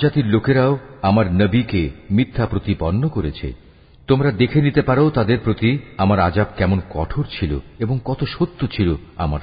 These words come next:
সতর্কবাণী। এক স্থায়ী কুলক্ষণের দিনে আমি ওদের উপর প্রবল বায়ু প্রেরণ করেছিলাম, যা মানুষদের এমনভাবে ছুঁড়ে ছুঁড়ে নিক্ষেপ করছিল, যেন তা খেজুর গাছের এক একটি উৎপাটিত কাণ্ড।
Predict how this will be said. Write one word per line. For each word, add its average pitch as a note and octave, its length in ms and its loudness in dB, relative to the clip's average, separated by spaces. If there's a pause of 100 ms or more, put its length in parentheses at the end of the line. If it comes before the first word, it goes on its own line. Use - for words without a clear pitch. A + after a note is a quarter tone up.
(120)
সতর্কবাণী। C2 720 -6 (880)
এক A#2 360 2
স্থায়ী A#2+ 520 2 (160)
কুলক্ষণের A2 600 4
দিনে G#2 340 4 (400)
আমি G#2 240 6
ওদের G2 240 6
উপর G2+ 220 4 (100)
প্রবল G2 340 4
বায়ু F2 200 4
প্রেরণ E2+ 340 2
করেছিলাম, D2 680 -4 (600)
যা G#2 160 4
মানুষদের C#3 520 6 (180)
এমনভাবে C#3+ 680 6
ছুঁড়ে E3+ 460 6
ছুঁড়ে D3 380 6
নিক্ষেপ - 440 2
করছিল, F2+ 420 2 (340)
যেন A#2 180 4
তা B2 100 0
খেজুর D3+ 480 4
গাছের A2 340 4 (280)
এক - 180 2
একটি A2+ 240 0 (100)
উৎপাটিত - 640 -2 (180)
কাণ্ড। F2 400 0